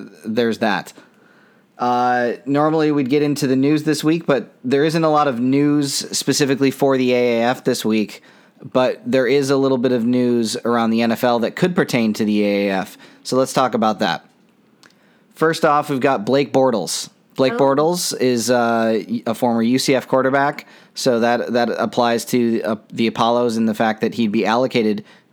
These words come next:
Speaker 1: to the Apollos should he come to the A A F. And I am of the opinion that he might not come to the A A F, but he is probably gonna end up in spring football. Lindsay, what do you think about that?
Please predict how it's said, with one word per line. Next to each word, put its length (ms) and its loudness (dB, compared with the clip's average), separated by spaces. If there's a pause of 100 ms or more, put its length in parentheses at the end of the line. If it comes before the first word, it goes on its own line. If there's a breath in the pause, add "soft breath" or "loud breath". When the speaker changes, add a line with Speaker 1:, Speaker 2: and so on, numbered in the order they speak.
(220)
Speaker 1:
to 200 0
the 80 2
Apollos 420 0
should 200 -2
he 120 0
come 260 -2
to 100 -2
the 180 2
A 240 0
A 120 0
F. 180 -6 (340 loud breath)
And 160 0
I 340 0 (420)
am 260 0 (100)
of 180 0
the 100 2
opinion 400 0
that 180 0
he 180 -2
might 240 0
not 220 -2
come 160 0
to 100 -6
the 160 0
A 200 2
A 80 2
F, 120 -4
but 100 -2
he 120 2
is 100 -2
probably 300 0
gonna 160 0
end 180 2
up 160 0
in 80 -4
spring 260 -2
football. 460 -4 (840 soft breath)
Lindsay, 260 0
what 120 2
do 40 0
you 120 0
think 180 -4
about 180 -4
that? 240 -8